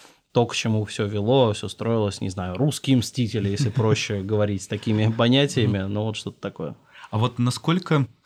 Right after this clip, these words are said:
Speaker 2: а, когда ф-, м, ну, если вы знаете, конечно, а насколько, когда формировались, э,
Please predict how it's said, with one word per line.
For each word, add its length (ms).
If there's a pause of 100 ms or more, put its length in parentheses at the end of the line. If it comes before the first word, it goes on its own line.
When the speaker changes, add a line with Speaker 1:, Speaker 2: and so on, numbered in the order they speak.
(180)
Speaker 2:
а, 220
когда 460
ф-, 140
м, 280
ну, 220
если 240
вы 60
знаете, 260
конечно, 360
а 40
насколько, 340
когда 180
формировались, 1040
э, 240